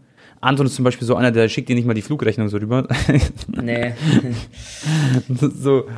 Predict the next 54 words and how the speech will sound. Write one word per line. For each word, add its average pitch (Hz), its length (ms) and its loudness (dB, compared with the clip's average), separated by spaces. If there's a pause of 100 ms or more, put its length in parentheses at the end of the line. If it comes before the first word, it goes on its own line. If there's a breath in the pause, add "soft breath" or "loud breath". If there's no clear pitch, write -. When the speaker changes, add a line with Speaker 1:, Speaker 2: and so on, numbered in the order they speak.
(160 loud breath)
Speaker 1:
das 131 120 -2
ist 123 80 -4
auch 139 180 0
schon, 131 400 -2
sag 123 100 0
ich 120 60 -2
mal, 123 360 2 (680)
sehr, 120 300 4
sehr 117 80 4
krass, 131 220 -2
dass 113 120 -12
sie 113 180 -6
das 123 220 0
übernehmen. 127 420 -2 (280 soft breath)
Du 123 80 -2
hast 120 100 -2
quasi 131 200 2
einfach 135 360 -4
alles 175 300 0
umsonst 139 480 -2
dort. 113 160 0
Also 110 200 -2
von 113 380 0 (100)
Essen 147 300 2
wurde 139 160 4
ja 131 120 6
gesorgt, 120 580 0
Getränke 139 400 -6
wurde 127 140 -2
gesorgt, 120 340 -2
Hotel 131 260 0
wurde 131 140 0
gesorgt. 117 160 -2
Speaker 2:
Aftershow-Party 123 680 2
auch, 120 260 0
haben 123 100 -4
den 117 80 -6
ganzen 127 300 -6
Club 151 240 -6
gemietet. 120 540 -4 (600 loud breath)
Speaker 1:
Ja, 50 140 -4
Mann. - 320 -8 (2000 loud breath)
Hast - 180 -2
du 139 40 4
eigentlich 120 160 2
Gas 117 200 0
ge-, 139 80 -6
du 131 60 0
hast - 80 -4
gar - 80 0
keinen 135 120 2
Alkohol 123 280 0
getrunken, 104 240 -2
oder? 143 180 0